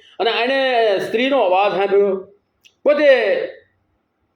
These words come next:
જઈને જોવે છે, જોવે છે અને એની માઇલ પા-, એને કુંવરીને જોઈ. અને આને એમ થયું કે મારે મહારાજાને જાણ કરવી જોઈએ. પણ ત્યાં સંતની શિખામણ યાદ આવી કે, અ, ગમે એવી ગુપ્ત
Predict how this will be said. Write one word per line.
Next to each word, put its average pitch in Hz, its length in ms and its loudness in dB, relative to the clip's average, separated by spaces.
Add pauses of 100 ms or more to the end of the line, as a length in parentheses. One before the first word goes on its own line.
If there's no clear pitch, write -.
(600)
જઈને 262 480 2
જોવે 214 400 4
છે, 175 460 0
જોવે 254 320 2
છે 254 140 2
અને 233 160 0
એની 220 220 0
માઇલ 220 300 0
પા-, 175 440 2
એને 185 280 0
કુંવરીને 208 540 0
જોઈ. 151 320 2 (300)
અને 226 120 0
આને 240 200 0
એમ 262 140 0
થયું 262 420 0
કે - 220 -4
મારે 233 220 0
મહારાજાને 247 520 0
જાણ 180 260 -2
કરવી 135 280 -4
જોઈએ. 113 340 -10 (1000)
પણ 226 160 0
ત્યાં 269 200 0
સંતની 269 480 0
શિખામણ 262 460 0
યાદ 214 260 2
આવી 185 440 0 (200)
કે, 254 80 2 (500)
અ, 175 140 4
ગમે 185 320 0
એવી 262 220 0
ગુપ્ત 233 400 0